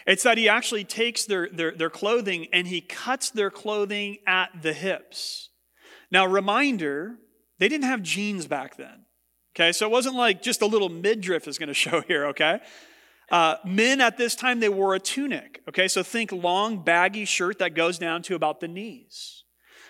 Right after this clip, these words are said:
Some elites wore longer robes that went down to their ankles. But either way, to cut their clothing at their hips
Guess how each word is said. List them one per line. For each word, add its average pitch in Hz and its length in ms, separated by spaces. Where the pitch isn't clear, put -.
Some 233 240
elites 220 520
wore 190 220
longer 180 440
robes 175 360
that 185 140
went 170 160
down 165 260
to 170 80
their 156 220
ankles. 156 760
But 196 180
either 240 460
way, 196 580
to 196 120
cut 262 420
their 190 180
clothing 214 720
at 196 320
their 190 160
hips 170 600